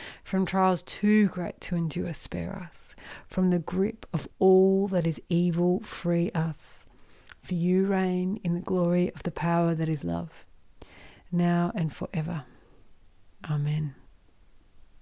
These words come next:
Our final song for today, a suggestion, is from John Bell. It's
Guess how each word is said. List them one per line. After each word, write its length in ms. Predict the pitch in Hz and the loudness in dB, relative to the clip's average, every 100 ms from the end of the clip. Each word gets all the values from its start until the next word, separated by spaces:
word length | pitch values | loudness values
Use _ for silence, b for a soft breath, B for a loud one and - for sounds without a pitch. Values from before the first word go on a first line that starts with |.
| - - - - - - - - - - b b b b b b b b b b b b - - - - - - - - - - 330 302 320 320 | -20 -20 -20 -20 -20 -20 -20 -20 -20 -20 b b b b b b b b b b b b -20 -20 -20 -20 -20 -20 -20 -20 -20 -18 -16 -16 -6 -4
Our 80 | |
final 420 | 196 233 240 285 277 | -2 0 2 2 0
song 640 | - 190 185 190 190 202 - | 0 2 2 2 0 -4 -10
for 240 | - 196 | -6 -4
today, 800 | 180 185 175 180 180 175 180 180 | -2 -2 0 2 2 2 0 -4
a 120 | - 175 | -4 -4
suggestion, 920 | - 175 190 180 - 180 175 175 165 | -4 -2 0 0 -2 -2 0 -2 -4
is 380 | 196 170 - - B B B B | -6 -6 -8 -16 B B B B
from 340 | - - 185 180 | -10 0 2 2
John 300 | 190 190 185 | 2 2 2
Bell. 460 | 170 175 175 170 - - | 0 0 -4 -6 -8 -8
It's 580 | 202 - - - - | -8 -8 -10 -8 -8